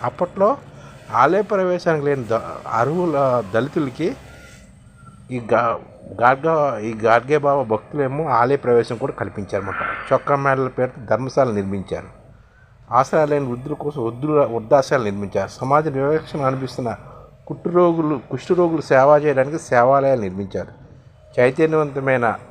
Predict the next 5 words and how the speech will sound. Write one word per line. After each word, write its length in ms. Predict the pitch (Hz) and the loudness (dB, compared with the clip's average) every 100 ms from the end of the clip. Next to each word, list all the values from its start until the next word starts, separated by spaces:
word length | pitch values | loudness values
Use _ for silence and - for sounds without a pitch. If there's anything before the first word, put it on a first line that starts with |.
| - - - - - | -20 -20 -20 -20 -16
సేవ 340 | - 127 143 143 | 0 4 4 2
చేశారన్నమాట 520 | 139 - 104 98 90 | -4 -2 -4 -2 -4
వీళ్ళు. 160 | 90 78 - - - - - - - - - - | -4 -8 -16 -20 -20 -20 -20 -20 -20 -20 -20 -4
కీర్-, 360 | 151 156 - | 0 0 0
తమ 120 | 139 | -6